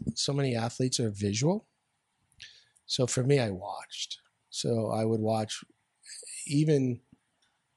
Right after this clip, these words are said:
even to this day. I don't, I watch maybe a different,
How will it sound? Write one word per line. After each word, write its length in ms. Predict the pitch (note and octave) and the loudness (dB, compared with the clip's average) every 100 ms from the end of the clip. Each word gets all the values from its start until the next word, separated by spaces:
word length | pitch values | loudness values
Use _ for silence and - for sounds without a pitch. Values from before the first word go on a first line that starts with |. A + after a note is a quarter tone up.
| _ - | _ 0
even 200 | C#3+ D3+ | 4 4
to 80 | B2 | 4
this 280 | A2+ G2+ | 0 -2
day. 380 | G2+ A#2+ D3+ - - - _ _ _ - | -2 0 0 -4 -14 -20 _ _ _ -6
I 60 | A2 | 0
don't, 240 | B2+ A#2 - | 0 0 -4
I 80 | A2 | 0
watch 640 | A2+ A#2+ A#2 - - - _ _ _ _ _ _ _ - - - | 2 2 2 -2 -4 -10 _ _ _ _ _ _ _ -20 -8 0
maybe 300 | C3+ C3 B2 | 2 4 2
a 40 | |
different, 440 | A2+ B2+ - A2+ | 2 -2 -2 -8